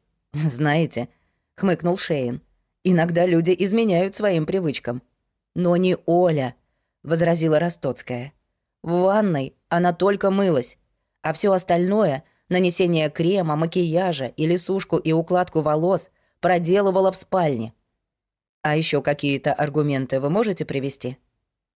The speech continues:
«Вы всерьез верите, что фен в воде способен убить человека?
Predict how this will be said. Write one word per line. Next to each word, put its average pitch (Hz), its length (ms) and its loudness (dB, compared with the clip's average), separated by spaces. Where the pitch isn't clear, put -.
«Вы 180 140 2
всерьез 190 460 0
верите, 180 380 0
что 185 200 -2
фен 190 300 0
в 180 80 0
воде 190 320 2
способен 185 520 0
убить 180 300 0
человека? 175 580 0